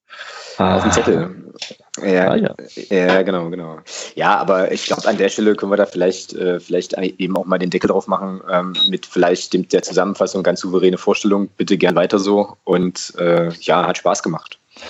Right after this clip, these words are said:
Speaker 2: Am Samstag vor siebzehntausend und ein paar Zerdrückten. Ähm, hatten wir uns ja auch letzte Woche drü-, noch drüber unterhalten. Ich dachte eigentlich, es würden vielleicht zwanzigtausend dann doch werden, aber, äh, ja, ich meine, auch siebzehntausend ist, äh,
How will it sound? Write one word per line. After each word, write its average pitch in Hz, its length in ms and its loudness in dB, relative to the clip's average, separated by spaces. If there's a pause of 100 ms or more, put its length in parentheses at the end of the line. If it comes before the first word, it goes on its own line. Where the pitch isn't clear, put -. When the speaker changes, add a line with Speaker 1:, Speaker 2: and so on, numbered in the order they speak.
(360)
Speaker 2:
Am 165 260 -4
Samstag 82 560 0
vor - 200 2
siebzehntausend 101 640 2
und 92 120 0
ein 95 40 -4
paar 95 140 0
Zerdrückten. - 560 -2 (180)
Ähm, 98 300 -2 (640)
hatten - 160 -2
wir 92 40 4
uns 90 120 2
ja 85 120 4
auch - 240 0
letzte 95 440 0
Woche 92 160 4
drü-, 95 120 0
noch 98 180 -2
drüber 98 240 2
unterhalten. 95 460 2
Ich 90 100 0
dachte 101 240 0
eigentlich, 92 200 0
es - 100 -14
würden 92 120 2
vielleicht - 240 0
zwanzigtausend 90 600 -2
dann 87 100 -2
doch 95 160 0
werden, 117 300 2
aber, 92 600 0
äh, - 60 -12
ja, 76 140 -2
ich 82 100 -6
meine, 85 140 -6
auch - 40 -6
siebzehntausend 85 580 -4
ist, - 280 -8
äh, - 120 -10